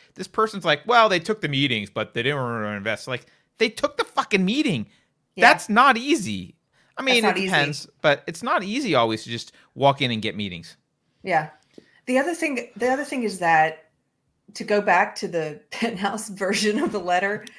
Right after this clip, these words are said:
Speaker 1: All right, right.
Speaker 2: the, the, the fan fiction version of the letter or the story is, is if you get to claim victimhood in this new culture, in this woke ideology, if you get to claim victimhood, then somehow you become this empowered hero of the story.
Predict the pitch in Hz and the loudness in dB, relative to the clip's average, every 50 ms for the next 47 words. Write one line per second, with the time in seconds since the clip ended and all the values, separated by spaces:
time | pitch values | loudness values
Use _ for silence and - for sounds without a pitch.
0 | - - 170 143 117 107 117 117 - 113 - - 202 190 180 160 - 180 170 - | -8 -6 -2 -2 0 -2 -2 -4 -6 -8 -6 0 2 2 2 2 0 -4 -6 -6
1 | 175 - - 185 175 170 165 156 156 147 - - - 190 185 196 202 202 202 214 | -12 -8 -4 -2 0 0 0 0 -2 -4 -8 -6 -4 -2 -2 0 -2 -2 -2 -2
2 | 208 208 - 214 190 190 180 180 180 185 180 160 160 156 156 151 160 170 170 170 | -2 -2 -4 -8 -8 -6 -6 -6 -6 -6 -8 -10 -8 -4 -4 -2 -2 -2 -4 -6
3 | - _ _ _ _ _ _ _ _ _ 175 160 160 165 160 - - 165 156 156 | -10 _ _ _ _ _ _ _ _ _ -8 -6 -6 -6 -8 -8 -6 -6 -4 -4
4 | 160 156 - - - 190 180 - - - _ 185 185 180 170 165 165 165 - - | -4 -4 -4 -6 -10 -10 -10 -10 -12 -10 _ -2 -2 0 0 -2 -4 -6 -6 -8
5 | - _ _ _ _ _ _ _ _ _ _ _ _ - - - _ _ _ - | -12 _ _ _ _ _ _ _ _ _ _ _ _ -20 -20 -20 _ _ _ 2
6 | 214 214 214 208 208 240 277 302 302 302 294 277 - 247 - - - 214 214 208 | 2 2 2 -2 0 0 2 0 0 -2 -4 -4 -4 -6 -6 -6 -4 -2 -2 -2
7 | 196 196 180 175 - 190 185 185 190 196 190 185 185 - - 175 170 170 170 - | -2 -2 -4 -4 -4 -8 -8 -6 -4 -4 -4 -4 -4 -6 -8 -8 -8 -8 -6 -6
8 | 185 185 185 - - 175 165 165 - 151 143 147 151 160 151 - - 165 165 165 | -6 -6 -6 -4 -4 -4 -4 -4 -4 -6 -6 -6 -6 -6 -8 -6 -2 -2 -2 0
9 | 160 160 160 156 151 151 147 151 151 151 147 - 127 135 - - 185 185 269 262 | 0 -4 -4 -2 -2 0 0 0 -2 -4 -6 -8 -10 -12 -10 -10 -6 -6 -6 -6
10 | - 262 - - - 220 214 220 214 208 196 196 175 170 170 - 185 190 185 190 | -6 -8 -10 -6 -4 0 0 2 2 2 2 0 -2 -2 -2 -4 -4 -4 -2 0
11 | 190 196 190 185 175 165 156 160 160 - 165 165 185 185 175 170 160 165 156 160 | 0 0 0 0 -2 -4 -4 -4 -4 -4 -4 -2 -2 -2 -2 -4 -4 -4 -6 -8
12 | - - 165 160 156 151 151 - 147 147 - - 147 151 160 165 165 160 - 160 | -8 -8 -8 -6 -6 -6 -8 -8 -10 -12 -6 -2 0 2 2 0 -2 -4 -6 -6
13 | 156 160 165 165 165 156 151 151 - - - 151 143 156 156 165 170 170 | -4 -2 0 0 0 -2 -4 -8 -12 -8 -6 -4 -2 0 0 -2 -2 -4